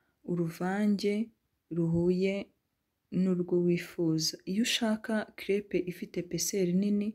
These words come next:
rwa ruvange usa n'urukomeza rukaba nk'igikoma gifashe. Ariko iyo ushaka crepe ifite aka epeseri koroshye,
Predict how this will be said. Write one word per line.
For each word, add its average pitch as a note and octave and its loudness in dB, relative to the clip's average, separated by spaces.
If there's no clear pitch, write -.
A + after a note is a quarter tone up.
rwa F#3 4
ruvange F3 2
usa - -4
n'urukomeza E3 0
rukaba D#3+ -4
nk'igikoma F3 -2
gifashe. E3 -6
Ariko G#3 -2
iyo G#3 2
ushaka G3+ -2
crepe F#3+ -2
ifite F3+ -8
aka E3+ -6
epeseri E3+ -4
koroshye, G#3 -6